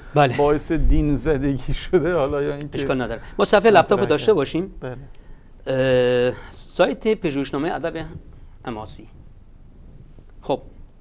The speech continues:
Speaker 1: دقت کنید. در اینجا خوی دوده در شواهد تاریخی و بررسی آن در بخش تاریخی شاهنامه فردوسی، نویسندگان هم مشخص کرده، چکیدش هم داره میگه که،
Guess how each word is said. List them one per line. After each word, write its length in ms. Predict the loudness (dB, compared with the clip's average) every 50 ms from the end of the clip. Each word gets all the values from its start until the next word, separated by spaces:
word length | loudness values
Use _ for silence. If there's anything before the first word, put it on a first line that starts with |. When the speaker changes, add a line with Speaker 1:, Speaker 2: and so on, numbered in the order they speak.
| -20 -20 -16 -14
Speaker 1:
دقت 280 | -10 -8 -8 -8 -6 -6
کنید. 200 | -8 -8 -8 -10 -12 -18 -20 -20 -20 -20 -20 -20 -20 -20 -20 -20 -20 -20 -16 -8 -6
در 100 | -4 -2
اینجا 460 | -2 -2 -2 -2 -2 -4 -4 -8 -12
خوی 440 | -16 -12 -8 -4 -4 -2 -2 -2 -4
دوده 460 | -6 -10 -10 -10 -8 -8 -8 -10 -12 -12 -12
در 100 | -10 -10
شواهد 420 | -10 -10 -8 -6 -6 -6 -6 -6 -6
تاریخی 440 | -8 -8 -6 -8 -10 -10 -10 -10
و 80 | -10 -10
بررسی 420 | -10 -10 -12 -12 -12 -14 -12 -12
آن 200 | -12 -10 -10 -10
در 140 | -10 -10 -12 -14 -18 -18 -14 -12
بخش 280 | -12 -12 -12 -14 -16 -18 -16 -14
تاریخی 380 | -14 -14 -14 -12 -12 -12 -14
شاهنامه 420 | -12 -14 -16 -16 -14 -14 -12 -12 -12
فردوسی، 500 | -10 -12 -12 -12 -14 -16 -16 -20 -20 -20 -20 -20 -20 -20 -20 -20 -20 -20 -20 -20 -20 -20 -20 -20 -20 -20 -20 -20 -16 -12 -10
نویسندگان 560 | -8 -6 -8 -8 -8 -8 -6 -6 -6 -6 -6
هم 80 | -8 -8
مشخص 420 | -10 -12 -14 -14 -12 -12 -12 -10
کرده، 260 | -10 -8 -8 -8 -8
چکیدش 600 | -10 -10 -12 -12 -12 -12 -12 -12 -10 -10 -10 -10
هم 100 | -10 -10
داره 180 | -10 -10 -8 -8
میگه 320 | -6 -8 -6 -6 -8 -8
که، 300 | -8 -8 -8 -8 -8 -8